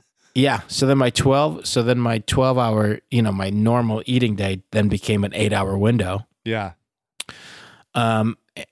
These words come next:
Speaker 1: uh, for Thurs-, Wednesday, Thursday, and Friday. And then it just, um, but I felt fine.
Speaker 2: Yeah.
Speaker 1: If not, like, normal.
Speaker 2: Yeah. You just adapted to both, I guess. That's good.
Speaker 1: And, and when I, and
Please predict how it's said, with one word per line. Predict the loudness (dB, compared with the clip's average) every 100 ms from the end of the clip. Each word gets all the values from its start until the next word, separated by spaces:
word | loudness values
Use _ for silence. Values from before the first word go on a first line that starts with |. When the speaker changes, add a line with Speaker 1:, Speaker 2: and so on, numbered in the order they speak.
| -6
Speaker 1:
uh, | -4
for | 0 -2
Thurs-, | 0 0 0 0 -4 -4
Wednesday, | 0 2 2 -2
Thursday, | 0 0 0
and | 0
Friday. | 0 2 2 2 0 -4 _ _ _ _ _ _ _ _ _ _ -16 -14 -2
And | 2 4
then | 4 4 2
it | 2
just, | 2 2 2 2
um, | 2 2 -2 _ _ _ -2
but | -2 -2
I | -4
felt | -2 0 -2 -4
fine. | -2 0 0 -2 -10 _ -12
Speaker 2:
Yeah. | -8 -4 -2
Speaker 1:
If | -2
not, | 0 0 -2 -4
like, | -2 0 0 -2 0
normal. | 2 2 0 -4 -10 _ _ -2
Speaker 2:
Yeah. | 0 0 -2 -8
You | -4 -2
just | -2 -2
adapted | -2 -2 -2 -4
to | -4
both, | -2 0 0 -2
I | -8
guess. | -10 -8
That's | -8 -8
good. | -6 -4
Speaker 1:
And, | -2 -2 -4 -2
and | -2 0 2
when | 0 0
I, | -2 -2 -6 -12 -6
and | -2 -2 -2 -6 -10